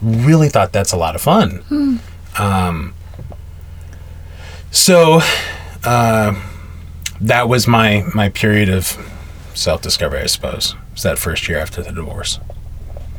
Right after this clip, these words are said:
Speaker 2: Then what?
Speaker 1: Then I, uh, was really entrenched in stand-up comedy at that time. Um, I had a quarter of a house that we
Speaker 2: Goodness.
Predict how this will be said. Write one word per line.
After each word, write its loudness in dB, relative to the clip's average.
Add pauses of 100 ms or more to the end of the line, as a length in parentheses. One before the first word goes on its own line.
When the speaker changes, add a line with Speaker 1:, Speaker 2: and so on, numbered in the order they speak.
(2000)
Speaker 2:
Then 4
what? 2 (1300)
Speaker 1:
Then 6 (760)
I, 4
uh, 2 (760)
was 4
really 4
entrenched 4
in 4
stand-up 4
comedy 4
at 2
that 2
time. 2 (960)
Um, 4
I 4
had 6
a 4
quarter 6
of 4
a 6
house 4
that 6
we 6
Speaker 2:
Goodness. 6